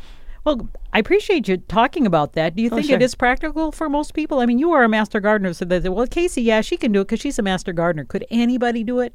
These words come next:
Speaker 2: Absolutely, anyone could do that.
Speaker 1: Really?
Speaker 2: It, yes. It's, if you like to, you know, plant seeds and watch them grow, and just a little bit of, little bit of work put into it, and a lot of it is just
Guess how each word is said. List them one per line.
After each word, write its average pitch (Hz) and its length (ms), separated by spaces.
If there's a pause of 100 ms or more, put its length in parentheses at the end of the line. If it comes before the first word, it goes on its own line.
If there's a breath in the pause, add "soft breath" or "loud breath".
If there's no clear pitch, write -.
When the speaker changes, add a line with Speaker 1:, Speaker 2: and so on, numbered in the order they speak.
Speaker 2:
Absolutely, 165 520
anyone 139 320
could 139 160
do 135 160
that. 117 200 (160)
Speaker 1:
Really? 247 200
Speaker 2:
It, - 80 (120)
yes. - 340
It's, - 340 (200)
if - 220
you 202 240
like 202 280
to, 185 520
you 160 140
know, 175 140
plant 175 360
seeds 202 380
and 156 100
watch 165 220
them 165 160
grow, 180 340
and 156 300 (400 loud breath)
just - 220
a - 40
little 196 320
bit 214 160
of, 196 400 (200)
little 208 200
bit 214 140
of 175 60
work 190 360 (140)
put 202 180
into 202 300
it, 226 240
and 175 320 (100)
a - 20
lot 180 200
of 247 100
it 156 140
is 156 160
just 165 180